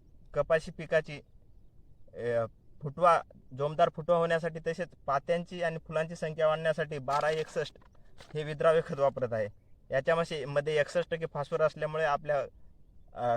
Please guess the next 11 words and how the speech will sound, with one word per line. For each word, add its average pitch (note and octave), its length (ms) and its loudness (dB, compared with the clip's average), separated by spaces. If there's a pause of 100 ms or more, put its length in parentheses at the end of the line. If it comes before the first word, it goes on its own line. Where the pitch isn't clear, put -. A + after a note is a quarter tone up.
कपाशीला D#3 480 2
जास्त C#3+ 420 -2
फु-, C#3 200 -8 (180)
फुटवे D#3+ 260 -6
येणार D#3+ 220 2
आहेत D#3+ 160 4
आणि D#3 240 -2
पात्यांची D#3 420 -4
संख्यासुद्धा D3 520 -6
वाढणार C#3 320 0
आहे, C#3+ 140 4